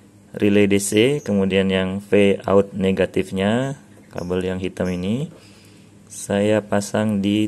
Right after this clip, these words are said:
terminal nomor tujuh relay D C. Ini yang berfungsi nanti untuk mengaktifkan relaynya.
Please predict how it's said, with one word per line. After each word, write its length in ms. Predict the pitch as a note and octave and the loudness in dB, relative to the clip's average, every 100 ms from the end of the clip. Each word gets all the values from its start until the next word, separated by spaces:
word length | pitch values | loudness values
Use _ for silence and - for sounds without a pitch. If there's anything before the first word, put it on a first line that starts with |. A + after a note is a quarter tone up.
| G#2 | -2
terminal 640 | G2 G2+ G2+ G2 G2+ G#2+ | 0 0 0 -2 -2 -2
nomor 480 | G#2 G2+ G2 G2 - | 0 0 0 -2 -4
tujuh 480 | G2+ F2+ G#2 G2+ - | -10 -6 -4 -4 -4
relay 320 | F#2 F#2 F#2 F#2 | -4 -2 -2 -2
D 160 | F2+ | -6
C. 320 | - G2 E2+ - - - - - - - - - - | -4 -4 -4 -8 -20 -20 -20 -20 -20 -20 -20 -18 -8
Ini 240 | F#2+ G#2 | -2 0
yang 80 | A2 | 2
berfungsi 480 | G2+ G2+ G2 F#2 A2 | 2 2 -2 -2 0
nanti 240 | G2+ G2 A2 | 0 0 0
untuk 240 | G2+ G#2+ G2+ | 0 0 0
mengaktifkan 800 | G2+ G2 F#2 - F#2+ - G2+ G#2 G#2 G#2 G#2+ - - - | 0 0 0 -2 -4 -2 0 0 -2 -8 -12 -16 -10 -2
relaynya. 560 | F#2+ F#2 F#2 G2 F#2 | 0 2 2 0 -2